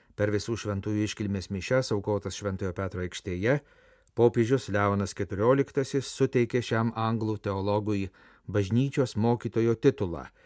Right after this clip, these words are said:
ir kartu jį paskelbė visų krikščionių ugdytojų dangiškojų globėjų,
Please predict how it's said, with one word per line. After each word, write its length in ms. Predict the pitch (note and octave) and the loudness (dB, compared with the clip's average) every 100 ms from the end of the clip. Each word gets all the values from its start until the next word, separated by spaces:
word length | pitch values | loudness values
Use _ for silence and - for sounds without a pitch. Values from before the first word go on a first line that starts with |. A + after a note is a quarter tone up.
| _ _ - | _ _ 0
ir 120 | B2 | 2
kartu 320 | D#3 D3 F#3 | 4 4 4
jį 120 | E3+ | 4
paskelbė 560 | D3+ C3+ - C#3+ C#3 A#2+ | 2 0 2 4 4 2
visų 280 | G#2+ - D#3 | 2 -2 -2
krikščionių 540 | C3+ B2 - C3+ B2+ B2+ B2+ | -2 -4 2 4 6 4 2
ugdytojų 640 | A#2 D#3 E3 F#2+ F#2 F#2+ | 0 0 -2 -2 -4 -2
dangiškojų 640 | G#2 G2+ G2+ - G#2 G2 | 0 0 -4 -6 -6 -4
globėjų, 640 | G2+ A2 G2+ G#2+ F#2 D#2 | 0 0 2 2 2 -4